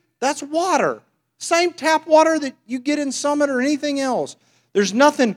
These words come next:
holy about the pipes here. This floor, this is a nice wood floor. It isn't made out of the, the,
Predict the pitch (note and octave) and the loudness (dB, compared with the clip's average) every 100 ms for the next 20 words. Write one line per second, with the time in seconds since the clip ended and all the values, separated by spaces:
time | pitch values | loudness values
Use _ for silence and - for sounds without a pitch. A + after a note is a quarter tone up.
0 | _ _ _ - - D4+ D#4+ B3 F#3 G3 | _ _ _ -4 6 6 6 2 0 2
1 | G3+ - C#3+ - - C4+ C#4+ B3+ - F#3+ | -2 -2 -8 -10 -8 -2 0 -2 -6 -6
2 | D#3+ B2 _ _ _ G#3+ B3+ - - F#3+ | -4 -6 _ _ _ -4 -4 -8 -2 4
3 | G#3+ D4 D#4+ D4 _ - E4+ C4+ D#3 F3+ | 4 4 0 -4 _ -6 -4 -2 -2 0
4 | G#3 G3+ G3+ B3 A3+ _ D#4+ E4+ B3 A#2+ | 0 -2 -6 -6 -6 _ 0 4 4 2
5 | - _ _ - B3+ D#4 E4 A#3 G3+ B3+ | -6 _ _ -2 0 2 0 2 4 4
6 | B3+ A#3 F#3+ - - F3 F3+ | 4 2 -2 -10 -10 -8 -8